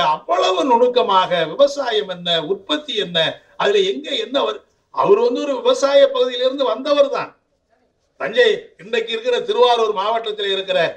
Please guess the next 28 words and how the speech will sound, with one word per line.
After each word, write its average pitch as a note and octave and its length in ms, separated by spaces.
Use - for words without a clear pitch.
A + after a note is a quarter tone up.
மன்னார்குடிக்கு A3+ 680
பக்கத்தில் A#3 480
இருக்கிற G3 280
ஒரு F#3+ 120
வடசேரி B3 500
கிராமத்திலே G3+ 500
பிறந்தவர் G3+ 520
தான் D#3+ 220
ஜெகநாதன். B3 560
ஒரு D3+ 220
ஏழை C4+ 300
விவசாய B3+ 500
குடும்பத்திலே C4 540
பிறந்தவர் A3+ 440
தான். G3+ 220
அதற்கு G#3+ 340
பிறகு C#4 360
பிழைப்பு C#4 440
தேடி B3+ 280
சென்னைக்கு B3+ 480
வந்து G#3+ 260
பல G3+ 200
துறைகளிலே B3+ 520
இருந்து, G#3+ 340
அதற்கு A#3 380
பிறகு C4+ 300
இங்கே A#3 220
இருக்கிற A#3+ 280